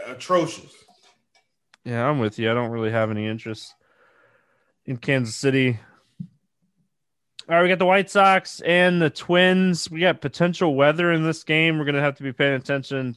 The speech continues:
Speaker 2: to Kevin Roth on this one. Game has an eight and a half total. It's a pick 'em game. It's Rodon against Berrios. Um, Carlos Rodon, I mean, he's expensive at ten three,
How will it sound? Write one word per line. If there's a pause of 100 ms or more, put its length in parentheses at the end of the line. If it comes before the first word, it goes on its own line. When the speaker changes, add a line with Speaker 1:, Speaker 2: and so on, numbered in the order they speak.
Speaker 2:
to
Kevin
Roth
on
this
one. (520)
Game
has
an
eight
and
a
half
total.
It's
a
pick
'em
game.
It's
Rodon
against
Berrios.
Um, (960)
Carlos
Rodon, (180)
I
mean,
he's
expensive
at
ten
three,